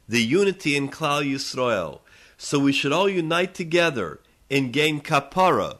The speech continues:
or atonement, for each other. The difference is that all the other names for man can be put into Lashon Rabim, or to plural, Ishim, Gvarim, Anoshim. However, the name Adam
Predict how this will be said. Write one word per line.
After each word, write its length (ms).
or 140
atonement, 760
for 220
each 320
other. 420
The 120
difference 520
is 480
that 240
all 240
the 180
other 240
names 420
for 140
man 560
can 200
be 140
put 300
into 240
Lashon 420
Rabim, 600
or 160
to 180
plural, 640
Ishim, 640
Gvarim, 800
Anoshim. 760
However, 500
the 140
name 360
Adam 640